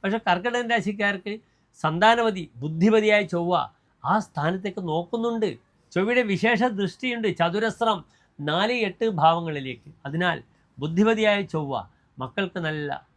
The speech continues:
ബുദ്ധിയെ പ്രദാനം ചെയ്യും. നിങ്ങൾ ശ്രദ്ധിക്കുക. രണ്ട്, ഈ ചൊവ്വ തന്നെ അനാവശ്യമായ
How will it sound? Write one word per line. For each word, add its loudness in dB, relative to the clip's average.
ബുദ്ധിയെ 2
പ്രദാനം -4
ചെയ്യും. -20
നിങ്ങൾ 0
ശ്രദ്ധിക്കുക. -10
രണ്ട്, 0
ഈ -2
ചൊവ്വ 4
തന്നെ 2
അനാവശ്യമായ 4